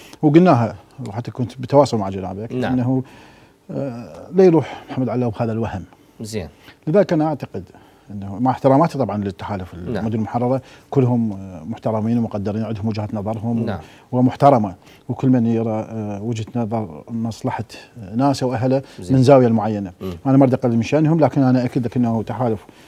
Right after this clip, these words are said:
Speaker 1: آه، ما يسمى المدن المحررة، لأن لحد الآن هو ما انعلن
Speaker 2: مم.
Speaker 1: حتى نطلق عليه اسم، لكن بال، آه، التواصل الاجتماعي يمكن أن نطلق شيء أسماء.
Speaker 2: مم.
Speaker 1: لكن أنا ما
Speaker 2: بس هو
Speaker 1: أتكلم
Speaker 2: موجود.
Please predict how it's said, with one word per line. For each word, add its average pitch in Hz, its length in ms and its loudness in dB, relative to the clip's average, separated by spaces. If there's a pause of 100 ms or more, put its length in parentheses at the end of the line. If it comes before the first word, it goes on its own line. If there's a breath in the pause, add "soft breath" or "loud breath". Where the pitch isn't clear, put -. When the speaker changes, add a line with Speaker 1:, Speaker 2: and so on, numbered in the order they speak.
(240 soft breath)
Speaker 1:
آه، 107 420 -6
ما 127 120 0
يسمى 123 300 0
المدن 104 300 -2
المحررة، 113 380 -2
لأن 113 160 0
لحد 135 200 -2
الآن 117 120 2
هو 123 80 2
ما 127 100 4
انعلن 90 280 -6 (160)
Speaker 2:
مم. 101 80 -12
Speaker 1:
حتى 107 180 -6
نطلق 104 300 -6
عليه 92 160 -10
اسم، 135 280 -8
لكن 135 200 -4
بال، 127 300 0 (500 loud breath)
آه، 104 500 -2 (340 loud breath)
التواصل 131 340 2
الاجتماعي 123 420 0
يمكن 95 220 -8 (280)
أن 101 440 -10 (180)
نطلق - 260 2
شيء 107 120 -8
أسماء. 107 280 -4 (140)
Speaker 2:
مم. 104 180 -8 (360)
Speaker 1:
لكن 131 200 0
أنا 131 80 4
ما 131 100 4
Speaker 2:
بس 143 140 -2
هو 190 100 8
Speaker 1:
أتكلم 160 120 4
Speaker 2:
موجود. 135 260 2